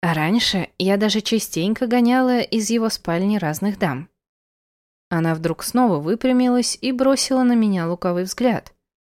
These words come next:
«Хочешь, посмотрим, ждёт ли там его кто-нибудь?» Я большого энтузиазма не ощущала.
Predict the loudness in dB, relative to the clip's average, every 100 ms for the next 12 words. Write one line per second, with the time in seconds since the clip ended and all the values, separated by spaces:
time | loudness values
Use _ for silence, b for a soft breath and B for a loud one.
0 | _ _ -8 -8 -4 -2 -2 0 0 -2
1 | -6 _ _ -2 0 2 2 2 2 -2
2 | -6 -8 -14 _ -6 -2 2 2 2 -2
3 | 2 4 4 2 0 -2 2 4 4 2
4 | 0 -4 -16 _ _ _ _ _ _ _
5 | _ _ -4 0 2 4 2 2 2 2
6 | 2 2 0 0 2 2 2 2 2 0
7 | -2 -4 -2 -4 -4